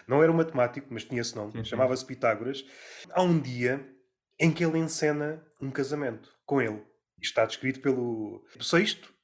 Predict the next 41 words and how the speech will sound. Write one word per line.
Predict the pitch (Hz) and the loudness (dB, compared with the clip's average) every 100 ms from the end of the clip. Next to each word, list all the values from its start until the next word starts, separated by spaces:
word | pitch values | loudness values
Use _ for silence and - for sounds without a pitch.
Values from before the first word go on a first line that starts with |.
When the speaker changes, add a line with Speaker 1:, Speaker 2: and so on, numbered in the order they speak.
| _ - | _ -14
Speaker 1:
Sexto | - 143 160 | -2 0 2
é, | 160 143 131 | 0 0 -6
é | 127 | -4
muito | 139 139 | -4 -4
engraçado. | 110 107 107 87 - | -6 -6 -8 -10 -6
Destes | 143 151 - - | -2 -2 -2 -4
déspotas | 113 143 139 - - 131 - - _ - | 0 0 0 -8 -4 -4 -4 -12 _ -12
e | |
depois, | 123 - 143 139 | -12 -2 0 0
mais | 135 127 - | 0 -2 -2
tarde, | 135 127 120 - _ _ - | 0 0 -2 -14 _ _ -12
associados | 117 - - 135 127 - - | -10 -6 -2 0 0 -2 -10
a | - | -6
nomes | 127 120 | -4 -4
de | |
animais, | 123 123 120 120 - | -2 -2 -4 -6 -12
eh, | 110 107 104 | -14 -16 -12
de | - | -10
estimação. | - 117 - 104 87 _ _ _ _ - | -8 -6 -6 -8 -14 _ _ _ _ -6
Hoje | 117 135 | -2 0
é | |
comum | 139 156 156 170 | 0 -2 -4 -2
haver | 147 156 | -2 -2
Neros, | 170 170 175 - - _ _ | 0 2 0 -6 -18 _ _
gatos, | - 131 139 - | 2 4 2 -2
cães. | 156 156 165 - _ _ _ - | -2 -2 -6 -14 _ _ _ -18
Que | - | -2
tempo | 220 220 | -2 0
é | 208 | -4
que | - | -4
foi | - 170 | 0 0
preciso | - - 175 135 - - | 0 -4 -2 -2 -4 -6
passar | 135 - 139 135 139 | -2 2 4 4 -2
após | - - 190 180 | -14 0 2 2
a | 151 | 2
morte | 151 151 143 | 2 0 0
de | 123 | -2
Nero | 123 135 135 | 2 2 2
para | 135 | 0
alguém | 131 135 | 0 -2
pensar, | 135 135 131 104 | -6 -4 -4 -4